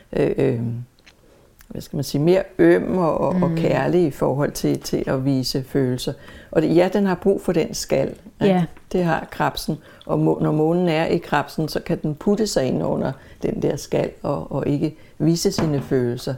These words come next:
Speaker 2: Nej.
Speaker 1: Øh, og selvfølgelig især mænd, der har måne i krebs, har brug for, fordi man har en forventning om, at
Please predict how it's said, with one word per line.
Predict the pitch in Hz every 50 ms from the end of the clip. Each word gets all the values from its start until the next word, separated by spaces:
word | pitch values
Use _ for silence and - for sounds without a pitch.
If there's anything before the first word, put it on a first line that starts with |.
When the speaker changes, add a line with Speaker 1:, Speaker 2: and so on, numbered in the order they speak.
| - - - -
Speaker 2:
Nej. | 185 175 165 165 156 - 165 - _ - - -
Speaker 1:
Øh, | 143 139 135 123 120 123 123 - - -
og | 151 143
selvfølgelig | - 165 135 185 185 185 175
især | 170 - - 156 - -
mænd, | - - 143 147 170 180 - -
der | - 180
har | 170 156
måne | 147 143 135 131 131 135 139 139
i | 131
krebs, | - - 151 135 135 - - - - _ - - - -
har | - -
brug | 160 - 160 165 - -
for, | - 156
fordi | 147 - 160 143 151
man | 151 151 151
har | 156 170 180 -
en | - 180
forventning | - - 156 143 160 165 - - 170 165 156 147
om, | 139 156 - 160
at | 156